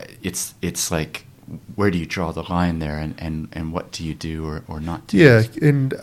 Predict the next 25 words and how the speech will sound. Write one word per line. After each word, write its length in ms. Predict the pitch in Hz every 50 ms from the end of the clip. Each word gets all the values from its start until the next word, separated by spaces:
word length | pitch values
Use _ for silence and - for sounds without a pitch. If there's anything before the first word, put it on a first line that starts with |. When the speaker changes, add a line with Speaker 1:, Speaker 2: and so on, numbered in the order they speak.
| -
Speaker 2:
you 140 | - 160 139
know, 160 | 127 123 120
one 160 | 120 123 127 123
of 80 | 110
the, 300 | 107 104 101 98 - - -
I 60 | 117
mean, 380 | 113 110 104 104 95 92 90 92 - - - - - -
one 200 | 131 127 123 117
of 80 | 110 98
the 80 | 101
things 360 | 95 - - 127 123 120 117 107
is 120 | 98 -
that 120 | - 117 110
our 140 | 110 107 104
resources, 640 | 101 117 123 120 117 120 110 101 - - 101 - 104
including 480 | 107 107 - - 117 113 110 104 104
our 120 | 104 107 107
kind 180 | - 113 110
of 100 | 107 98
emotional 480 | 101 95 98 107 110 117 - - 123 104
resources, 540 | 98 104 104 98 101 107 101 - 107 98 101
are 80 | 95 98
limited. 420 | 107 117 139 127 123 - - - - - -
Speaker 1:
Mm. 280 | - 95 90 87 85 87
Speaker 2:
Um, 340 | 101 107 107 101 101 98